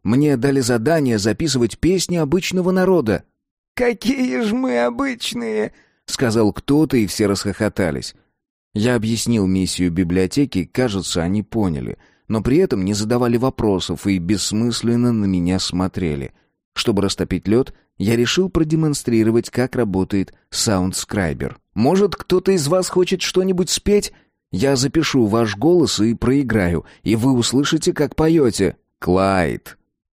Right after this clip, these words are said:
произнес черный мужчина, сидевший у противоположной стены, скрестив руки на груди. «Подними задницу и спой для него что-нибудь». Говорящий был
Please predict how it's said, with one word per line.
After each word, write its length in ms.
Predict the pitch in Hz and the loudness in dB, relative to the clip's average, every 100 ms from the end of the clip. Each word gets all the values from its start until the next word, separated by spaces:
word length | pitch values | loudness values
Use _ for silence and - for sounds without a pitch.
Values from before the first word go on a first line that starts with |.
| 123 | 0
произнес 400 | 127 113 131 120 | 0 2 2 0
черный 400 | - 123 98 98 | 2 2 2 2
мужчина, 460 | 101 - 131 120 | 0 0 2 2
сидевший 500 | - 92 98 92 - | 0 0 0 -2 -2
у 80 | 92 | -2
противоположной 800 | 92 87 101 95 98 95 92 95 | -2 -2 -2 0 2 2 0 -2
стены, 400 | - 104 113 131 | -2 -2 0 0
скрестив 520 | - 98 87 87 85 | 0 -2 -2 -4 -2
руки 260 | 92 87 95 | -2 -2 -2
на 100 | 90 | 0
груди. 400 | 98 95 90 - _ _ _ _ _ _ - | 0 0 -2 -4 _ _ _ _ _ _ -2
«Подними 540 | 87 90 104 110 117 | 0 2 2 2 2
задницу 720 | 98 107 110 98 95 - 95 | 2 2 0 0 -4 0 -2
и 60 | 87 | 0
спой 420 | - 104 110 107 | -4 2 2 4
для 160 | 101 | 2
него 320 | 101 98 98 95 | 2 2 2 0
что-нибудь». 800 | - 107 104 98 78 65 - - _ _ 85 | 0 0 2 0 -2 -6 -8 -20 _ _ -6
Говорящий 640 | 87 113 113 110 - 90 | -2 2 2 0 -2 -4
был 260 | 80 87 | -2 0